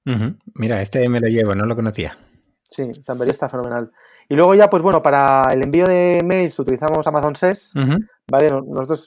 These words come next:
Speaker 2: bueno, pues enviamos una cuantía considerable de mails al mes, entre dos y tres millones, y, y bueno, pues, eh, no, no es viable utilizar un MailChimp para enviar esta cantidad de correos, ¿no?
Speaker 1: Ujú.
Speaker 2: Entre, entre campañas promocionales y mails transaccionales, ¿vale?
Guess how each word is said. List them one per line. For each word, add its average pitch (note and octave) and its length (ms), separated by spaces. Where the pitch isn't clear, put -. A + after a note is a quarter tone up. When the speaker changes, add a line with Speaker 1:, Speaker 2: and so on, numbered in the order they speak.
Speaker 2:
bueno, C3+ 180
pues A#2+ 140
enviamos C#3+ 320
una D3+ 100
cuantía C#3+ 320
considerable C#3 480
de C#3 80
mails C#3 320
al C3+ 120
mes, E3 420
entre C3 260
dos D3 160
y D#3+ 60
tres C#3+ 160
millones, E3 540
y, C3+ 640
y C3+ 40
bueno, B2+ 360
pues, - 220
eh, A#2+ 300
no, B2 240
no C3 180
es B2+ 160
viable C3+ 360
utilizar B2+ 360
un B2 160
MailChimp C3+ 460
para B2 180
enviar B2 240
esta B2 180
cantidad A#2+ 320
de A#2 100
correos, A#2+ 400
¿no? E3 220
Speaker 1:
Ujú. A2+ 340
Speaker 2:
Entre, C#3 600
entre C#3+ 300
campañas D3+ 440
promocionales D3+ 640
y C3 380
mails C#3+ 240
transaccionales, B2 920
¿vale? D3 200